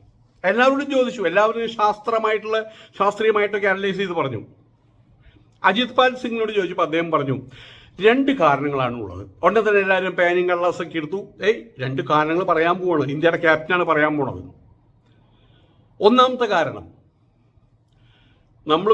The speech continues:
ഗോളൊന്നും അടിച്ചില്ല, ഏതൊരു ടീമിന് ഗോൾ അടിച്ചില്ല.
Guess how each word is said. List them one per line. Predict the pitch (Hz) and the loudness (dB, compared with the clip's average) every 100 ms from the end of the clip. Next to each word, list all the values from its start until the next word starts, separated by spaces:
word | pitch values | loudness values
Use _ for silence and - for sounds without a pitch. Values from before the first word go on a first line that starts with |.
| 175 | 4
ഗോളൊന്നും | 156 160 165 160 | 2 2 0 -2
അടിച്ചില്ല, | 120 - 151 113 - - _ _ _ _ _ _ _ _ _ _ _ _ _ 185 | -4 -6 -8 -8 -12 -18 _ _ _ _ _ _ _ _ _ _ _ _ _ 0
ഏതൊരു | 226 240 | 0 0
ടീമിന് | 226 233 226 | -2 0 2
ഗോൾ | 196 226 | 4 4
അടിച്ചില്ല. | 180 - 196 | 2 -2 -2